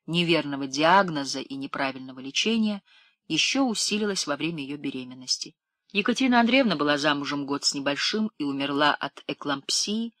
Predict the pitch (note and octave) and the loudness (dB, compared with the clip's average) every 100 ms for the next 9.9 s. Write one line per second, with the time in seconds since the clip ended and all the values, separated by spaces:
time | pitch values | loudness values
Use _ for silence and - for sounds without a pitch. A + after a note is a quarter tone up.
0 | _ _ _ _ _ - - C#3 C#3+ - | _ _ _ _ _ -6 -4 -2 -2 -2
1 | C#3 C3+ - C3+ D3+ G3+ D3+ C3 B2+ - | -4 -6 -4 0 0 0 -2 -4 -4 -4
2 | - B2+ - C3 B2+ C3 - C3+ B2 B2+ | -4 -4 -6 -6 -10 -10 -8 -8 -6 -8
3 | B2+ B2+ B2 - C3 B2 D#3 G#3 _ _ | -8 -8 -10 -6 -8 -4 -4 -4 _ _
4 | _ _ _ _ _ _ _ _ _ _ | _ _ _ _ _ _ _ _ _ _
5 | _ - C4 - B3 A#3+ A#3 A3 G#3 - | _ 0 0 2 2 4 2 0 -2 -4
6 | - - G#3 G#3+ D#3+ - D#3+ D3 E3+ G#3+ | -10 -4 -2 -2 -4 -2 -2 0 -2 -2
7 | D3 C#3+ D3 - D#3 A3 - - A3+ A3+ | -4 -4 -2 0 2 2 -2 -6 -6 -6
8 | A3 _ _ _ - E3+ G#3+ D3+ E3 E3+ | -10 _ _ _ -6 -2 0 -2 -2 -4
9 | C3 C#3+ - C3+ A#2+ B2 A#2+ B2+ | -6 -8 -10 -12 -10 -8 -8 -8